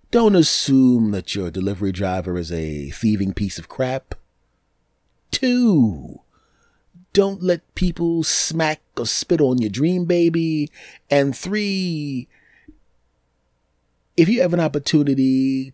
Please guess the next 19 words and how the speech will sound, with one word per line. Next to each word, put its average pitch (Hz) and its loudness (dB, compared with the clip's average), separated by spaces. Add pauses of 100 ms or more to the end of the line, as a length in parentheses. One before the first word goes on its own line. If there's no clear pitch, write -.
to 123 -10 (100)
take 139 6
a 113 -2
fly 127 0
out, 117 0 (360)
finish 117 2
his 101 -4
punk 117 -2
ass 98 0
off. 92 -2
He 95 -6
probably 98 0
deserves 78 -8
it. - -18 (140)
<laughs> - -4
Yeah, 85 0
I 76 -6
said - -8
it. - -16